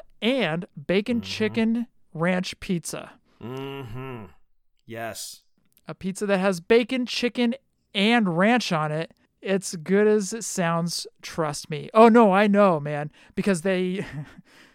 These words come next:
Speaker 1: <laughs> I, okay, I promise I'm not working blue on this one. But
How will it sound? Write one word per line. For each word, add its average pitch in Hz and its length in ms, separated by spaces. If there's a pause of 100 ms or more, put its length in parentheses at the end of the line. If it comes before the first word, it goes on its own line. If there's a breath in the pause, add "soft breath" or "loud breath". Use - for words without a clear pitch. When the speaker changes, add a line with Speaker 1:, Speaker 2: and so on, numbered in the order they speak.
Speaker 1:
<laughs> - 680
I, 196 120
okay, 185 260
I 151 100
promise 226 460
I'm 196 100
not 185 180
working 170 300
blue 160 260
on 143 160
this 143 220
one. 135 200 (880 soft breath)
But 170 540